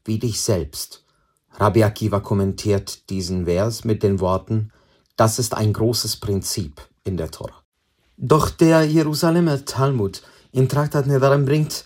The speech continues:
eine faszinierende Diskussion, die zeigt, dass es mehr als nur eine Perspektive auf diese Frage gibt.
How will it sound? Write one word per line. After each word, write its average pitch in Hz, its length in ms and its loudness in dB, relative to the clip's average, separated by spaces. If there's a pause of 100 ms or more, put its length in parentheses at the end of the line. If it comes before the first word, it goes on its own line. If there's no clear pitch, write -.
eine 151 180 4
faszinierende 160 800 2
Diskussion, 101 560 -2
die 98 100 -2
zeigt, 127 380 2 (260)
dass 135 160 0
es 139 200 2
mehr 175 300 6
als 120 360 2
nur 113 240 4
eine 110 220 2
Perspektive 85 760 -8 (160)
auf 85 160 -12
diese 82 220 -10
Frage 80 400 -10
gibt. - 420 -20